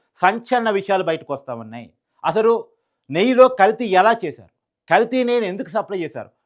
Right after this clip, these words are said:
వీళ్ళ ఉద్దేశం ఏంటి, అనేకమైనటువంటి విషయాలు ఒక్కొక్కటిగా బయటకు వస్తా ఉన్నాయి. ఇప్పటికే నలుగురిని అదుపులో తీసుకున్నారు. ఒకరిని ఏ టూ, ఒకరిని ఏ త్రీ, ఒకరిని ఏ ఫోర్, ఒకరిని ఏ ఫైవ్గా పెట్టారు. మరి ఏ వన్ ఎవరు అంటే ప్రధాన నిందితుడు ఎవరు,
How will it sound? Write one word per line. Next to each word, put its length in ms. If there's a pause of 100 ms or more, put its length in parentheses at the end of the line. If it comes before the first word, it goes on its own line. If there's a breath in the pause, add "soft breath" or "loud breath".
వీళ్ళ 160
ఉద్దేశం 580
ఏంటి, 300 (340)
అనేకమైనటువంటి 680
విషయాలు 480 (160)
ఒక్కొక్కటిగా 420
బయటకు 320
వస్తా 240
ఉన్నాయి. 340 (320)
ఇప్పటికే 400
నలుగురిని 380
అదుపులో 280
తీసుకున్నారు. 540 (280)
ఒకరిని 640
ఏ 100
టూ, 140
ఒకరిని 400
ఏ 120
త్రీ, 260
ఒకరిని 380
ఏ 100
ఫోర్, 260
ఒకరిని 320
ఏ 60
ఫైవ్గా 280
పెట్టారు. 380 (300)
మరి 160
ఏ 140
వన్ 220
ఎవరు 360 (180)
అంటే 120
ప్రధాన 500
నిందితుడు 420
ఎవరు, 360